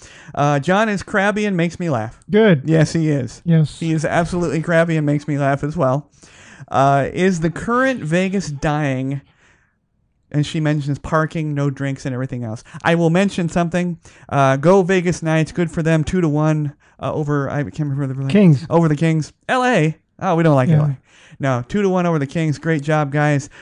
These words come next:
Speaker 1: Um, however, one ancillary fact, uh, that affected the town. Did you know, John, that there was a flat M G M parking of twenty-five dollars?
Speaker 2: I heard that they raised the price.
Speaker 1: Unacceptable.
Speaker 2: That is
Speaker 1: Shame
Speaker 2: unaccept-,
Speaker 1: on you,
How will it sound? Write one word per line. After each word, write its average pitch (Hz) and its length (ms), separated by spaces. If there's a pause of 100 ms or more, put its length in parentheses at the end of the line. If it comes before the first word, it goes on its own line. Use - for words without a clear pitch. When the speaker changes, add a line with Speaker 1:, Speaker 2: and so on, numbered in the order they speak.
(180)
Speaker 1:
Um, 131 460 (500)
however, 165 540
one 180 260
ancillary 160 680
fact, 156 480 (260)
uh, 143 200
that 143 140
affected 147 400
the 143 80
town. 165 400
Did 160 200
you 165 120
know, 156 240
John, 151 480
that 143 180 (120)
there 156 160
was 147 120
a 139 120
flat 165 640 (100)
M 170 220
G 160 200
M 160 160
parking 160 380
of 143 100
twenty-five 156 720
dollars? 139 440
Speaker 2:
I 202 100
heard 269 220
that 233 80
they 196 140
raised 175 360
the 165 80
price. 185 400
Speaker 1:
Unacceptable. 165 1400
Speaker 2:
That 175 100
is 160 60
Speaker 1:
Shame 165 320
Speaker 2:
unaccept-, - 120
Speaker 1:
on 160 160
you, 160 80